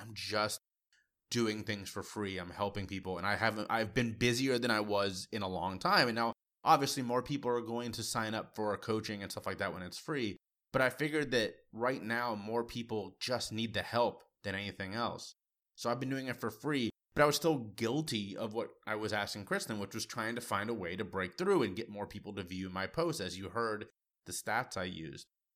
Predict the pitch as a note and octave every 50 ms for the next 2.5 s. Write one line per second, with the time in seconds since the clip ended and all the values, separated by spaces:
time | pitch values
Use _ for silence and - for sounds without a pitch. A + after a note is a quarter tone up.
0 | _ _ _ _ _ _ - B2 B2 - - C#3+ D3+ D3 C3 C3 C3 C3+ B2 B2+
1 | B2+ A2+ A#2 A#2+ A2+ A2 G#2+ G#2+ F2+ G#2+ A2 G#2 G2 F2+ - - _ _ - C#3
2 | C3+ - - - - D#3+ C3 F#2+ - -